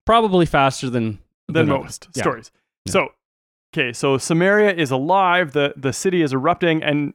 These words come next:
Speaker 2: and other apostles got wor-, got wind.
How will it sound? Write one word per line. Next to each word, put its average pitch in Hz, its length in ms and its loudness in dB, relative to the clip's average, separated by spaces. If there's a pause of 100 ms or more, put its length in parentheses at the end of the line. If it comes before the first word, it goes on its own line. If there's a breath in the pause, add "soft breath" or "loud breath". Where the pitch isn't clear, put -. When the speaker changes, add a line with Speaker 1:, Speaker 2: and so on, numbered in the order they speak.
(100)
Speaker 2:
and 151 240 -2
other 214 320 2
apostles 175 600 -2
got 160 380 0
wor-, 165 680 0 (100)
got 143 240 -2
wind. 147 480 -4